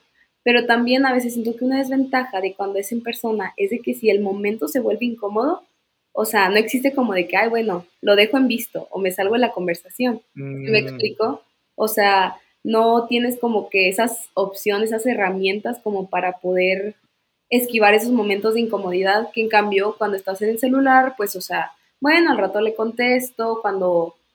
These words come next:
Speaker 1: o si es una discusión tal vez, o sea, para no contestarle ahorita que estoy enojado,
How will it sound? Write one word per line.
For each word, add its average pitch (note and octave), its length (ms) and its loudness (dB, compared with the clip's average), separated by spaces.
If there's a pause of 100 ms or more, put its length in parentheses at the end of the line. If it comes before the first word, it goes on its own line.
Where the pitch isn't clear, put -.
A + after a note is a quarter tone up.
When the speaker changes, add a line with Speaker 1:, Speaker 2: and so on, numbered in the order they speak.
Speaker 1:
o A#3+ 120 2
si A#3 120 4
es B3 100 4
una C4 440 4
discusión G#3 720 -2
tal B3 180 0
vez, C#4 300 -2 (500)
o G#3 140 -2
sea, F#3+ 420 4
para G3 200 4
no G#3+ 180 2
contestarle G#3 440 0
ahorita F#3+ 280 2
que G3 80 -8
estoy F3+ 300 -4
enojado, A3+ 1080 -2